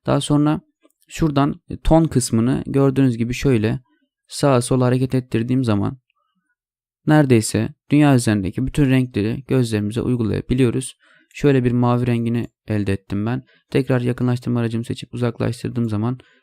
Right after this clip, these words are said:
gördüğünüz gibi çok güzel, e, bir maviye boyadım.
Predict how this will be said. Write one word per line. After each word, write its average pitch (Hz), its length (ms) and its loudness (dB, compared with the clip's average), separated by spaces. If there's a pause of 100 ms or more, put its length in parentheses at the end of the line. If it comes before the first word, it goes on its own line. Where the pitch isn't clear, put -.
(160)
gördüğünüz 117 480 2
gibi 107 260 -4 (1200)
çok 131 280 0
güzel, 117 260 -2 (540)
e, 107 340 -2
bir 123 100 0
maviye 117 520 2
boyadım. 101 420 -2